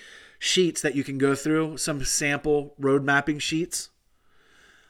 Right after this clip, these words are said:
Um, Mental Training Incorporated was really good with creating a roadmap, so I thank them, uh, for laying the groundwork on that. You can check them out at mental training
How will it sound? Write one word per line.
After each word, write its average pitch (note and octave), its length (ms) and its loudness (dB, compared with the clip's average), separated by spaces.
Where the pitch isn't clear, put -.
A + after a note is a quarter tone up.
Um, B2+ 360 0
Mental D#3 240 2
Training D#3 340 -2
Incorporated D3+ 800 -2
was C3 340 -4
really C#3+ 300 0
good C#3 160 -4
with C#3 160 -8
creating C3 280 -4
a B2 60 -8
roadmap, C3+ 580 0
so - 140 -8
I B2+ 60 -4
thank C3+ 340 -8
them, C#3 300 -6
uh, A2+ 260 -6
for C3 220 -4
laying C3 220 -2
the A#2+ 60 -8
groundwork C3 800 -6
on A#2+ 300 -10
that. B2+ 360 -6
You C3 100 -2
can C3+ 140 -4
check C3 180 2
them C3 160 -2
out B2+ 140 0
at B2 100 -10
mental B2+ 220 -6
training B2+ 420 -10